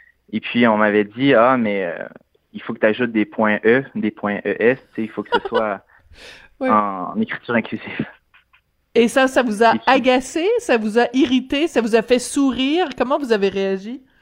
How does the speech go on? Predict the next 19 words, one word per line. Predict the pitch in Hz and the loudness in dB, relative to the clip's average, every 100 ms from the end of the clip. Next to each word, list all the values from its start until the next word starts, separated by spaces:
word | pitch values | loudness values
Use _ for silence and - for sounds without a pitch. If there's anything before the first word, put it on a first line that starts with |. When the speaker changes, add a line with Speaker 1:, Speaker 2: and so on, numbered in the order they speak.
| _ _ _ _ _ _ _ - - - - - _ | _ _ _ _ _ _ _ -20 -20 -20 -20 -20 _
Speaker 1:
Ben, | 117 127 | 2 2
en | |
fait, | - - | 2 2
sur | 135 | 2
le | 120 | 2
coup, | 120 175 147 | 0 0 4
euh, | 117 107 98 95 | 4 4 0 -10
j-, | 113 107 | -12 -12
j-, | 107 104 104 | -10 -6 -6
j'ai | 107 113 | -4 -2
pas | 123 | 0
réalisé | 123 113 107 98 113 214 - | 2 2 2 -2 -4 -2 0
parce | 104 - | 0 0
que, | 113 | 0
dans | 107 | 0
le | - | -2
fond, | 131 | -10
c'est | - | -4
comme, | 117 | -2